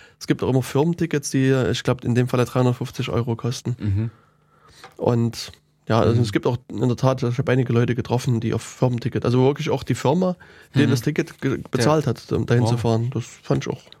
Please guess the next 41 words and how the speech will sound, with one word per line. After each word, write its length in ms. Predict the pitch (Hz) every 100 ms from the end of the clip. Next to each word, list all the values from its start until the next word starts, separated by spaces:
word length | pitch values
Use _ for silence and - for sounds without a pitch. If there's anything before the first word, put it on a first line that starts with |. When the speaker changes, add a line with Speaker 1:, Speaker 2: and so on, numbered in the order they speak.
| -
Speaker 2:
Ja. 260 | 104 95 90 - _
Speaker 1:
sehr 180 | - 135
in 60 | 131
Ordnung. 360 | 127 123 113 -
Speaker 2:
Das 180 | - 107
ist 160 | 117 -
ja 280 | 110 107 101
wirklich 340 | 104 104 95
auch 160 | 104 92 - -
für 240 | - - 131
Speaker 1:
Hm. 60 |
Speaker 2:
die 80 | 117
Firma 400 | - 101 98 98
spricht 400 | - 101 98 -
das. 240 | 101 - - - _
Speaker 1:
Ja, 100 | -
und, 100 | 127
und 440 | - 131 120 76 -
Fefe 540 | - 147 170 165 156
schrieb 280 | 151 147 151
dann 120 | 139
irgendwie, 420 | 135 143 135 135
dass, 280 | 123 127 - - - - - _ -
dass, 340 | 127 123 -
äh, 340 | 98 120 120 - - -
er 240 | 143 151 151
wohl 160 | 156
gehört 300 | 143 135 135
hat, 120 | 131 -
dass 100 | -
der 120 | 127
Kongress 540 | 131 123 139 - -
zumindest 400 | - 127 151 139
mit 80 | 127
einer 80 | 127
schwarzen 340 | 135 131 -
Null 180 | 131 131
geendet 340 | 120 - 117 -
hat. 80 | 113
Also 160 | 123
das, 260 | 123 127 -